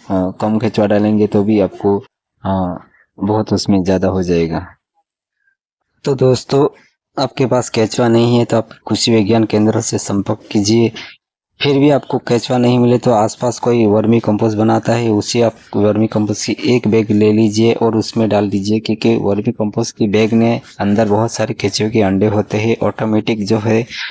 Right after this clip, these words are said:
वो अपना केंचुआ इसके अंदर, अ, आ जाएंगे। तो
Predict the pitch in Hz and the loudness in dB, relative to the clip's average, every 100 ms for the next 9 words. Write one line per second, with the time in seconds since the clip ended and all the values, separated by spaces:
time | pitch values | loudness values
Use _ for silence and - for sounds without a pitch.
0 | - - 104 101 107 110 - 95 107 101 | -16 -6 -6 0 0 0 -2 -2 -2 -2
1 | - 101 98 101 - - 92 90 - - | -2 -2 -2 -2 -4 -8 -4 -4 -6 -12
2 | _ _ _ - 101 104 98 95 92 - | _ _ _ -6 -2 0 0 0 -2 -4
3 | - _ _ _ _ _ _ 110 - | -16 _ _ _ _ _ _ -2 -2